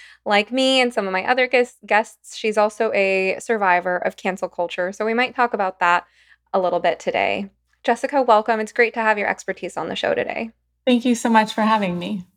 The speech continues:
Speaker 1: So for people who aren't familiar with your backstory,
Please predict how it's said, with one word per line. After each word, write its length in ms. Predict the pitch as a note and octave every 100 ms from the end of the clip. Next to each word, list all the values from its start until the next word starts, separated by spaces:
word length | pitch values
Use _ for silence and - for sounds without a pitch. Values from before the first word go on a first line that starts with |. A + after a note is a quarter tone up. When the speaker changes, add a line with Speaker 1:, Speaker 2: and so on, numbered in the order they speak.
| _ _ _ _ _ _ _ _ _ -
Speaker 1:
So 80 | B3+
for 120 | C4+
people 280 | D4 D4+ C#4+
who 140 | C#4
aren't 240 | G#3+ G#3 -
familiar 400 | A3 G3+ G3 G3
with 180 | G#3
your 120 | A3+ A3+
backstory, 800 | A3+ - - A#3 A#3 A#3 A#3